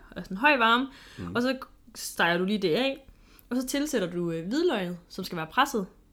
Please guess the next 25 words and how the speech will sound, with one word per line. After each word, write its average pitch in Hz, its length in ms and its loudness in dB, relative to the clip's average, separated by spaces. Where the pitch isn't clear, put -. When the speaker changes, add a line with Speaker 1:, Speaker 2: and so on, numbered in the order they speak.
Speaker 1:
tror 208 220 -2
jeg. 170 100 0
Det 180 100 2
var 170 100 6
det 170 80 4
i 190 40 6
min 277 200 4
ret. 269 160 -2
Og 240 160 4
så, 247 460 8
øh, 190 80 4
krydderi, 254 500 0
øh, 175 240 -2
krydderiet, 202 560 0
og 190 200 2
jeg 196 220 2
husker 254 340 -2
det, 185 80 -4
som 208 100 0
om 202 60 0
der 185 80 2
stod 185 160 -2
sådan 190 140 -4
to 269 220 -2
spiseskefulde. 185 680 -8